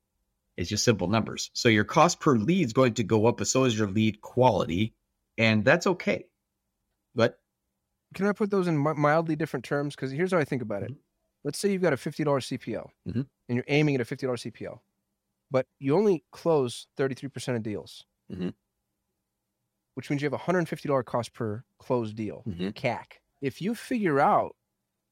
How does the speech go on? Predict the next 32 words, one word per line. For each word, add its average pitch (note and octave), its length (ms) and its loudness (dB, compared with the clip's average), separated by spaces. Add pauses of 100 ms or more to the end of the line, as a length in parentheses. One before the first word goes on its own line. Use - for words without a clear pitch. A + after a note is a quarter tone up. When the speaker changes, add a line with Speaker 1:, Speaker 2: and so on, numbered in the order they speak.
(960)
Speaker 2:
the C3+ 60 -8
common D#3 300 2
denominator C#3+ 400 0
behind C3+ 260 -2
those C3+ 140 -4
closed C3+ 280 -4
leads C#3 240 -2
and A#2 120 -6
figure C#3+ 240 0
out C3+ 140 0
that B2 120 -6 (100)
the B2 140 -6
one D3+ 260 2
out A#3 140 2
of A#2 80 -2
three E3+ 380 0
is, A#2+ 180 -8 (100)
is B2 200 -4
consistently C#3+ 1080 -4
the A#2+ 100 -4
same, C3+ 560 0
whatever A#2+ 320 0
it F#2+ 40 -4
is, - 80 -10
campaign, C#3 420 -2
ad C3 160 0
group, C3 220 -4
geography, B2+ 520 -2 (180)
prospect, C3 720 0
keyword, C3 460 0 (140)
whatever, A2+ 340 -2 (340)
Speaker 1:
Mm-hmm. G#2 180 -6